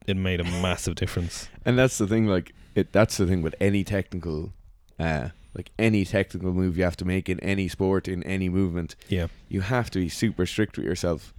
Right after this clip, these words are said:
Speaker 2: Like, you get into these bad movement patterns by allowing yourself to bend your arms early in the clean.
Speaker 1: Yeah.
Speaker 2: Or by allowing yourself to just, "Oh, my jerk, my jerk looks great up until ninety-five percent, and then my back leg straightens out."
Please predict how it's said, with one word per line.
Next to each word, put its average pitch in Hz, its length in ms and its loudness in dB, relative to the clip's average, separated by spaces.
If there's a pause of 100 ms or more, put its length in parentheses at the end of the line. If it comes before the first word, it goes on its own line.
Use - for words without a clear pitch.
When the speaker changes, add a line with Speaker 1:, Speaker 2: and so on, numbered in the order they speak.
(120)
Speaker 2:
Like, 92 180 0
you 95 160 -2
get 101 220 2
into 107 220 0
these 92 180 4
bad 90 320 4
movement 90 300 0
patterns 87 420 0
by 90 500 0 (560)
allowing 98 460 4
yourself 90 460 0
to 87 160 0
bend 87 320 0
your 87 140 6
arms 85 240 2
early 85 260 2
in 80 80 -2
the 78 80 -4
clean. 80 320 -4 (100)
Speaker 1:
Yeah. 87 280 -2
Speaker 2:
Or 92 120 6
by 90 180 2
allowing 95 420 2
yourself 92 420 -2
to 90 100 -12
just, 90 340 0 (500)
"Oh, 110 260 6
my 104 180 0
jerk, 107 400 -2 (120)
my 110 160 -4
jerk 120 260 -2
looks 110 220 -2
great 101 260 2
up 95 140 0
until 95 420 2
ninety-five 95 540 0
percent, 95 500 -2
and 92 180 0
then 92 160 0
my 92 160 0
back 87 320 -2
leg 90 180 0
straightens 95 360 -2
out." 113 180 2